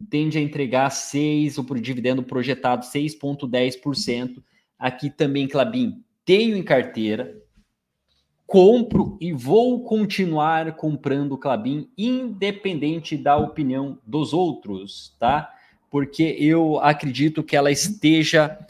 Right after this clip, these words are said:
num patamar muito interessante e bom pra comprar nesse momento. Hum. Na minha carteira, eu tô comprando, tá?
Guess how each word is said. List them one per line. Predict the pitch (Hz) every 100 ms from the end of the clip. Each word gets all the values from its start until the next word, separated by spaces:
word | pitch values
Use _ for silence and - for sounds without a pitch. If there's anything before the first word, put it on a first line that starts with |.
| - -
num | 143
patamar | 147 143 143 135 131 139 147 139
muito | 127 139 160 185 202 196 - 190 165 -
interessante | 151 165 175 160 151 147 139 - 127 135 147 - 139 - _ _
e | 151
bom | 151 113 139 151
pra | 147 135 139
comprar | 147 - 156 151 127 127
nesse | 135 135 143
momento. | 147 131 95 - _ - - _ _ _ _ _ -
Hum. | 113 101 - _ _ _ _ - - - - - - _ _
Na | 127 123
minha | 127 170
carteira, | 165 156 123 131 139 151 -
eu | 135
tô | 135 - 139 139 139 - _
comprando, | 143 139 110 95 87 - _ _ _ _ _ _ _ _ _ _ - -
tá? | 120 117 -